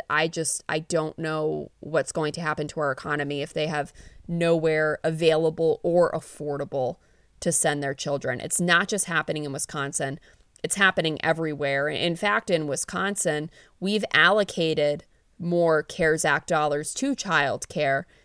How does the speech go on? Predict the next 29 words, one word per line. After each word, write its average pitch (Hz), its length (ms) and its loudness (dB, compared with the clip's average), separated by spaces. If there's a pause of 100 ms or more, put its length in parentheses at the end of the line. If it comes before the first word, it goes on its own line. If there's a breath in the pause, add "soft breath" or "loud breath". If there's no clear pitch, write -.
(140 soft breath)
than 170 260 6
other 190 280 6
states - 560 0
necessarily 147 720 0
have, 135 420 -2
'cause 165 320 -6
it, - 140 -8 (100)
some, 170 360 0
some 160 240 -2
of 156 80 -4
that 147 140 0
money, 147 400 -2 (160)
it, - 160 -2 (340)
it - 220 -2
was, - 340 -2 (100)
you 170 140 0
know, 135 100 0
discretionary 147 760 -2
about 143 240 0
where 143 200 2
it - 60 -14
could 160 180 -12
go. 127 340 2 (800 loud breath)
So 208 440 8
I 190 120 6
think 202 260 0
that 190 140 0
that's 156 280 0
just - 480 2